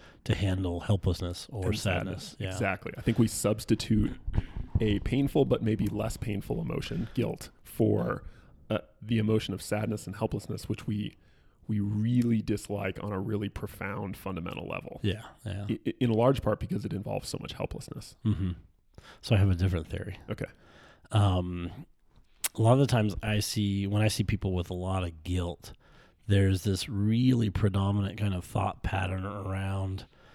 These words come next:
Speaker 1: the idea that they're responsible for other people's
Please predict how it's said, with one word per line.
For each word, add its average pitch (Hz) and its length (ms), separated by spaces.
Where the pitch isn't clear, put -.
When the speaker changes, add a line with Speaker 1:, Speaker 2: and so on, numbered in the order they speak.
Speaker 1:
the 104 160
idea 95 460
that 98 220
they're 101 180
responsible 95 720
for 104 180
other 92 240
people's 92 800